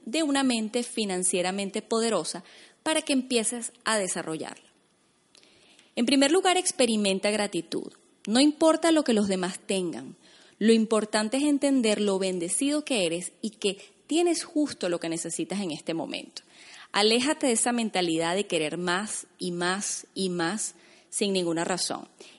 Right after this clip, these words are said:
y agradece todas aquellas cosas que actualmente tienes. Agradece también aquellas cosas que pagas con tu dinero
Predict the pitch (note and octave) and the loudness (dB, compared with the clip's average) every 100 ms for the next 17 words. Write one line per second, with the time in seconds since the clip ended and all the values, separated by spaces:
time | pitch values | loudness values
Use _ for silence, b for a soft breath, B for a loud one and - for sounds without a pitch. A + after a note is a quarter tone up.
0 | _ A3 G#3+ G3+ G3 G3 A3 B3 C4+ A3+ | _ 2 4 4 0 2 0 0 -2 0
1 | G3+ A#3 G#3+ E3+ F#3+ - G#3 F3+ - - | 0 0 0 -2 -2 -2 -2 -2 -4 -8
2 | G3+ - D#3+ E3 D3+ E3+ E3 C#3+ C3+ - | -12 -6 -4 -4 -6 -6 -6 -6 -8 -14
3 | - - B B B B B G#3 G3+ G3 | -20 -20 B B B B B 2 4 4
4 | G3 C4 C4 G#3+ F#3+ G#3 A3 A3+ A#3 - | 4 0 0 2 2 0 0 0 0 -2
5 | G#3+ A#3 - G3+ F#3+ F#3+ C#4+ G#3 - F#3 | -2 -2 -2 -4 -2 -2 0 -2 -4 -6
6 | E3+ E3+ F3+ F#3+ C#3+ G#2+ | -2 0 0 0 -2 -4